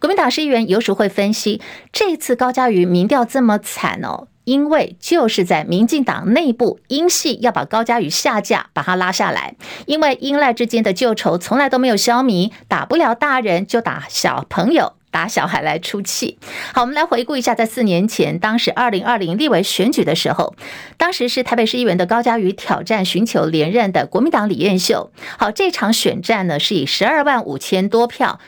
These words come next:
百分之五十点一二的得票率，由高嘉瑜获选立委，也成为第一位在港湖地区拿下过半选票的民进党籍立委当选人。因此，高嘉瑜“港湖女神”之名不胫而走。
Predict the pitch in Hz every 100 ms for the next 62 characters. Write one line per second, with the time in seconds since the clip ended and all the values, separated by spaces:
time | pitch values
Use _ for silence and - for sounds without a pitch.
0 | _ 196 147 139 233 240 240 - 156 156
1 | - 175 190 139 196 240 208 175 135 170
2 | 220 330 262 269 214 - - 175 170 185
3 | 277 285 285 269 269 190 175 190 180 143
4 | 156 202 170 87 - - - 240 - 277
5 | 330 262 277 285 247 240 185 175 120 170
6 | 226 202 - 214 151 170 185 175 302 262
7 | 240 - 175 233 180 170 - 233 269 302
8 | 262 190 170 180 202 233 165 - 196 -
9 | - 160 156 156 220 - - - 240 269
10 | - - 214 269 277 285 226 175 180 -
11 | 170 147 175 220 254 143 147 180 160 175
12 | 311 277 165 175 165 190 151 139 170 -
13 | -